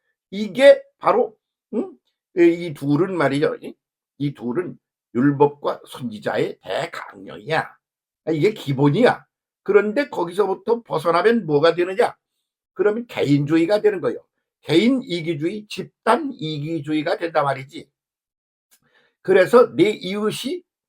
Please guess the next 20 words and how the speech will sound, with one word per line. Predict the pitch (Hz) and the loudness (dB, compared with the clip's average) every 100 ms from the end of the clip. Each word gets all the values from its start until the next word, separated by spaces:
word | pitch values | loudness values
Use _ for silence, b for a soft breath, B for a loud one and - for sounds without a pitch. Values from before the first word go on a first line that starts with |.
| _ | _
내가 | - 147 220 - - | -2 2 2 2 0
아니야. | 139 180 196 - _ _ _ _ | 0 0 0 -2 _ _ _ _
그 | - 202 | -6 -6
타인이야. | - - 294 330 247 - - _ _ _ _ _ - - | -6 -2 -2 0 -2 -4 -10 _ _ _ _ _ -12 -10
저놈 | 175 220 269 247 | 2 4 4 2
때문에 | 190 233 254 262 233 _ _ | 0 2 4 4 2 _ _
내가 | - 233 226 | 2 4 4
뭔가를 | 202 202 208 190 196 180 | 4 4 2 2 2 2
못 | 143 131 165 | -4 -4 -2
누려. | 247 302 - - _ _ _ _ _ - | 0 0 0 -2 _ _ _ _ _ -4
어, | 208 185 | 0 0
그리고 | 208 240 285 233 _ - | 0 -4 -4 -8 _ -8
쟤가 | 202 226 262 | 6 6 6
나보다 | 254 220 240 233 | 2 2 4 4
더 | - 240 | 2 0
많은 | 139 143 208 220 | 4 2 2 -8
걸 | 233 220 220 | -14 -14 -12
누리는 | 226 220 214 | -10 -4 0
것 | 208 | 0
같아. | 208 - 196 123 | 0 0 0 0